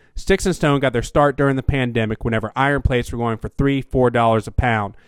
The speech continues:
And what they do is they make molds that will allow you to make weight plates out of concrete that will fit your Olympic-sized barbell. We actually discovered them on TikTok because they are now making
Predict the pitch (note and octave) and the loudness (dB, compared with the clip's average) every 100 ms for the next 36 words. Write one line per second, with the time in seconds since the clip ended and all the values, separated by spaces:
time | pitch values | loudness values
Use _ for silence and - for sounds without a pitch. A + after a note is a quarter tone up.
0 | _ - A#2+ B2 D3 D3+ C#3+ F#3 C#3 C#3+ | _ -10 -2 0 2 2 4 4 4 2
1 | D3 C3+ C3 D3 D3+ C3 B2+ A#2 B2 C3 | 0 0 4 4 4 2 0 2 2 2
2 | C3 C3 B2+ B2 B2 D3 - C3 A#2 - | 0 -2 -2 -2 0 2 0 0 -2 -6
3 | - A#2+ A#2 - F#3 F#3 - B2 B2+ - | -6 -4 -2 0 0 0 0 -2 -2 -8
4 | - _ C3 A#2 A#2 D#3+ D#3+ C#3 C#3 C3 | -20 _ 0 2 2 0 0 2 2 2
5 | B2 B2+ - B2+ A#2+ A2+ A#2 A#2+ A2+ G#2+ | 0 -2 -4 -2 -2 -2 2 4 4 0
6 | F#2+ - _ _ _ - B2+ F#3+ F3+ C3 | -8 -16 _ _ _ -4 0 4 2 2
7 | - B2+ A#2 - B2 A2+ A#2 A#2 - D3+ | -2 -2 -4 -2 0 0 -2 -6 -2 -2
8 | E3 - B2 - - G#2+ A2 - _ _ | -2 -2 -4 -4 -4 -2 -4 -10 _ _
9 | _ _ C3+ C#3 B2 B2 D#3+ E3 C#3+ B2+ | _ _ 0 2 0 0 2 2 0 0
10 | B2 A#2+ G#2+ B2 A2 | 0 0 -2 -4 -10